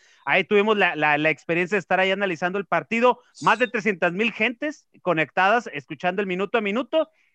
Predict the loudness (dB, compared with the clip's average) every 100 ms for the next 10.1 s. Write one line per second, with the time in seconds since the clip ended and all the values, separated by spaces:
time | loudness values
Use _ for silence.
0 | _ 0 4 4 4 2 2 2 0 0
1 | 0 -2 -2 -2 -2 -4 -4 0 0 0
2 | -2 -2 -4 -4 -4 -4 -4 -4 -4 -6
3 | -6 -6 -6 0 0 0 0 -2 -2 -2
4 | -2 -2 -4 -2 0 2 2 2 -2 _
5 | _ _ -2 2 4 2 2 -2 0 -2
6 | -2 0 -2 0 -2 0 -2 -2 -2 -4
7 | -4 -2 -4 -2 -4 -4 -2 -2 0 0
8 | 0 -4 -6 -4 -2 0 -2 0 -2 -4
9 | _ 2 2 2 0 0 2 0 2 0
10 | -2